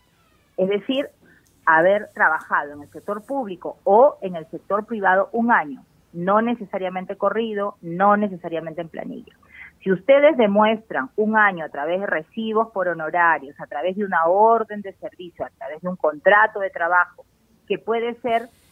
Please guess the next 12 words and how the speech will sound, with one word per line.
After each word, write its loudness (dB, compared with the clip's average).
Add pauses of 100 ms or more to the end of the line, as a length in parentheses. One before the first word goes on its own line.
(140)
fraccionado, 0
es -12
decir, -12
por -6
momentos, -10 (140)
¿sí?, -14
en -4
todo 8
lo 6
que -6
va 2
de -6